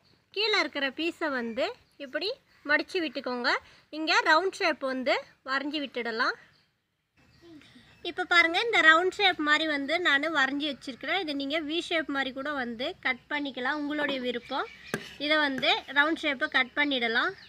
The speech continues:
இப்போ பாருங்க, இந்த ரவுண்ட் ஷேப் வந்து கட் பண்ணி விட்டுட்டேன். இந்த ரெண்டு பீஸ் பாருங்க, ரவுண்டு கட் பண்ணது. இப்போ வந்து இந்த சைடுலேருந்து இந்த மூணு சைடுக்கும் வந்து இப்படி ஒரு மிதி அளவு வந்து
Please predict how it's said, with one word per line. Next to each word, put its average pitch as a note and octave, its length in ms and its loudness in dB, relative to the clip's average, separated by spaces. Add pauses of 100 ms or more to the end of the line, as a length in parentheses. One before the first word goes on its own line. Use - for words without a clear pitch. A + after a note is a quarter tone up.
(2000)
இப்போ D4+ 260 -8
பாருங்க, D#4 320 6
இந்த F#4+ 180 4
ரவுண்ட் D#4 280 6
ஷேப் F4 280 2
வந்து D4 180 -4 (100)
கட் C4+ 220 4
பண்ணி D#4+ 260 4
விட்டுட்டேன். C4+ 400 -2
இந்த D#4+ 180 2
ரெண்டு C4 220 0
பீஸ் C#4+ 320 -10
பாருங்க, A#3 280 -2 (120)
ரவுண்டு B3+ 320 -2
கட் B3 240 -4
பண்ணது. A#3+ 360 -4 (480)
இப்போ - 180 -4
வந்து D#4+ 200 0
இந்த C4+ 200 -2
சைடுலேருந்து C4+ 680 -2 (380)
இந்த C#4 100 -6 (120)
மூணு D4 260 -4
சைடுக்கும் D4+ 420 0
வந்து C4 220 -4
இப்படி D#4+ 260 -4
ஒரு C#4 180 0
மிதி C#4 160 0 (100)
அளவு D4 260 0
வந்து C4+ 180 -6